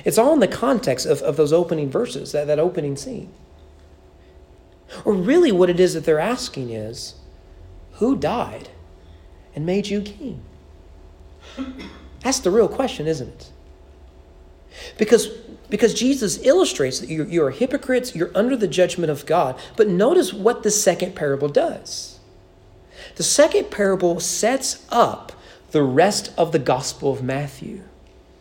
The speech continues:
and gives us a template by which we can read the rest of the Gospel of Matthew.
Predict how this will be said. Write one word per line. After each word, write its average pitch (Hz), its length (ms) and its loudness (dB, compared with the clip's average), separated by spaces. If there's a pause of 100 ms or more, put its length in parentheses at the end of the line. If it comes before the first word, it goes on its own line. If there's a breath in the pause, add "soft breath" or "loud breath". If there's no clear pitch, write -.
(380 loud breath)
and 160 160 0
gives 254 280 2
us 180 140 2
a 175 160 2
template 180 520 0
by 156 100 2
which 180 240 2
we 214 80 0
can 208 240 0
read 311 320 0
the 185 80 -2
rest 135 280 -2
of - 60 -12
the 120 140 -6
Gospel 113 300 -12
of - 100 -18
Matthew. - 360 -20